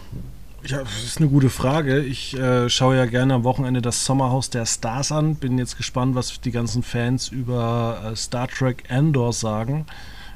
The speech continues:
Ähm, ging jetzt auch weiter mit den Kardashians.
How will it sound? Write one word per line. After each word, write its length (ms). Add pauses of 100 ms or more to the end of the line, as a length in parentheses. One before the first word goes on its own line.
(180)
Ähm, 800
ging 160
jetzt 160
auch 180
weiter 240
mit 180
den 100
Kardashians. 1000